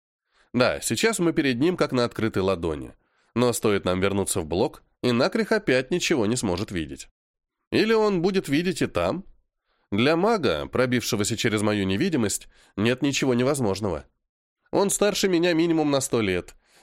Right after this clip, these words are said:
и все эти сто лет занимался тем, что совершенствовал свои магические навыки. Значит, для начала надо разобраться, как он вообще заметил меня через невидимость.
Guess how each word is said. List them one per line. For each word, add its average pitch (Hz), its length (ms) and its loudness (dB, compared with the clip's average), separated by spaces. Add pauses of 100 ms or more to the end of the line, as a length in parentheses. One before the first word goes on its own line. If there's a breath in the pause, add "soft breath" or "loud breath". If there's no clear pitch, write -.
и 110 80 0
все 170 260 2
эти 151 140 0
сто 123 220 0
лет 143 220 0
занимался 139 520 0
тем, 147 280 0
что 151 180 -2
совершенствовал 175 680 0
свои 160 220 0
магические 113 560 0
навыки. 110 480 -2 (680)
Значит, 113 680 -2 (160)
для 98 280 0
начала 180 440 0
надо 170 240 2
разобраться, 147 760 0 (280 soft breath)
как 208 220 0
он 170 120 2
вообще 139 300 0
заметил 135 440 2
меня 110 300 2
через 120 300 -2
невидимость. 101 680 -4